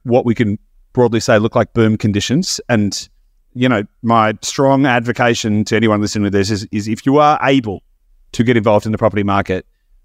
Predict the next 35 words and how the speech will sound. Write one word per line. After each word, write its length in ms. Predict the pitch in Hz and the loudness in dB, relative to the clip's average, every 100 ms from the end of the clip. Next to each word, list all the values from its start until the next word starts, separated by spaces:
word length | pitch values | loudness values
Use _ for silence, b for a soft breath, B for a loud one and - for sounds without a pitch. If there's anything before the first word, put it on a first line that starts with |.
| _ _ - | _ _ -4
probably 480 | 135 123 120 101 87 | 0 2 2 2 -2
try 220 | - 120 107 | -4 0 0
and 80 | |
do 100 | 113 | 2
that 160 | 101 95 | 2 0
sooner 220 | 113 101 | 0 0
rather 100 | 101 | 2
than 100 | 92 | 2
later, 160 | 98 95 | 2 0
because 320 | 98 98 - - | -2 -4 -4 -8
y-, 160 | 107 104 | -8 -6
you're 180 | 110 110 | 0 0
only 140 | 110 | 2
gonna 100 | 107 | 0
be 80 | 98 | -2
spending 300 | - 131 120 | -2 0 0
more 200 | 107 104 | 2 2
and 60 | 95 | 2
losing 280 | 101 104 | 2 0
more 260 | 98 92 90 _ _ _ _ | 0 0 -2 _ _ _ _
uh, 300 | 101 95 92 - | 0 0 0 0
in 120 | 98 | -2
opportunity 380 | 90 - 101 98 | -2 -2 -2 0
cost 260 | 98 92 | 0 0
if 100 | 95 | -2
you 160 | 98 90 | -2 -2
continue 280 | - - 95 | -4 -2 0
to 80 | |
wait 240 | 90 95 104 | 2 0 0
because 240 | 98 101 | -6 -4
the 80 | 101 | 0
opportunity 380 | 95 - 95 92 | 0 -2 -2 -2
exists 280 | 82 98 98 | -2 -4 -2
right 180 | 85 | -2
now. 320 | 92 95 87 | 0 0 0